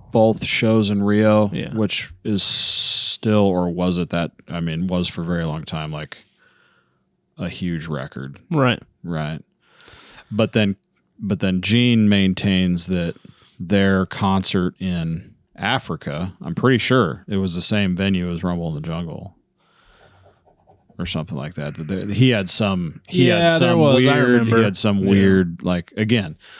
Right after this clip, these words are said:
Speaker 1: that guy is really good at marketing. So he's going to, you know.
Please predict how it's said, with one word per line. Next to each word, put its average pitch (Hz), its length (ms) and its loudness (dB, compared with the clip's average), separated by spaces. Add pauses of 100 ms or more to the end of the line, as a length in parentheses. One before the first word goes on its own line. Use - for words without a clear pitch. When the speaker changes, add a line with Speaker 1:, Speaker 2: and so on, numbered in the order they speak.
(280)
Speaker 1:
that 120 220 0
guy 123 300 2
is 95 300 2
really 101 280 4
good 95 120 4
at - 60 -2
marketing. 107 480 0 (440)
So 95 600 2 (760)
he's 104 340 2
going 92 360 2
to, 87 420 -6 (1080)
you 82 120 -8
know. 71 160 -8